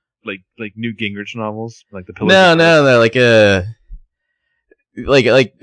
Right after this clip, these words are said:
Speaker 2: airport novels that take place during World War Two.
Speaker 1: Hmm.
Speaker 2: I, I feel like that's his, his groove.
Speaker 1: I would love to hear people's suggestions for what they think
Speaker 2: Well,
Speaker 1: Peter
Speaker 2: like Scott
Speaker 1: Hastings is reading.
Speaker 2: Turow.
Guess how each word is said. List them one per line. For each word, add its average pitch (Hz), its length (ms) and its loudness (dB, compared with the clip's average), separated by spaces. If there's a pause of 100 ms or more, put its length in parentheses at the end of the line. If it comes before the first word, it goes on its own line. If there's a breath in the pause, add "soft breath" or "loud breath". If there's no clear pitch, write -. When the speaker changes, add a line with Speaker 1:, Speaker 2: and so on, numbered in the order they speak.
(200)
Speaker 2:
airport 147 400 2
novels 117 440 2
that - 120 -12
take 113 220 -6
place 104 240 -2
during 92 300 -4
World 85 240 -6
War 60 100 -14
Two. - 380 -14 (720)
Speaker 1:
Hmm. 123 180 -10
Speaker 2:
I, - 140 -8
I - 20 -4
feel 101 200 -6
like 90 160 -4
that's 85 240 -10
his, - 380 -14 (600)
his 92 180 -12
groove. 73 380 -14 (500)
Speaker 1:
I 160 80 -2
would 208 140 -4
love 160 220 -6
to 160 80 -12
hear 156 100 -10
people's 143 340 -16
suggestions 110 480 -14
for 107 60 -20
what 104 160 -14
they 107 100 -8
think 101 300 -16
Speaker 2:
Well, 165 80 -2
Speaker 1:
Peter 127 80 0
Speaker 2:
like 98 80 -6
Scott - 380 -4
Speaker 1:
Hastings - 100 -14
is 98 160 -2
reading. 85 100 -2
Speaker 2:
Turow. 76 200 -6